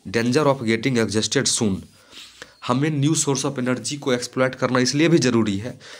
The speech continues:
क्योंकि जो फॉसिल फ्यूल है वो ख़त्म हो जाएगा। The energy sources we select would depend on factors like ease and cost of extracting energy from the source। हम जो एनर्जी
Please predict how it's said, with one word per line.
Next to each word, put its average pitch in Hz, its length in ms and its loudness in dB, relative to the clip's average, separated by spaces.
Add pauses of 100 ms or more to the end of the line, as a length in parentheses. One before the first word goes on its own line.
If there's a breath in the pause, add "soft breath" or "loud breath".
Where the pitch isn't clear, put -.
(140)
क्योंकि 127 220 0
जो 135 240 0
फॉसिल 139 300 0
फ्यूल 113 420 0
है 90 180 -12 (420 loud breath)
वो 160 440 2 (260)
ख़त्म 160 260 2
हो 110 160 6
जाएगा। 87 460 -2 (520 loud breath)
The 123 180 2
energy 135 400 0
sources 127 640 0
we 113 160 -2
select 139 500 -2 (480 soft breath)
would 135 200 2
depend 127 460 2
on 123 140 -4
factors 123 440 -2
like 117 360 -4
ease 131 280 2 (680 soft breath)
and 120 140 -2 (140)
cost 127 300 2
of 131 120 -4 (120)
extracting 120 600 -2
energy 113 400 0
from 110 220 0
the 104 100 2
source। - 480 -2 (1160 loud breath)
हम 131 160 0
जो 147 100 4
एनर्जी 135 520 -2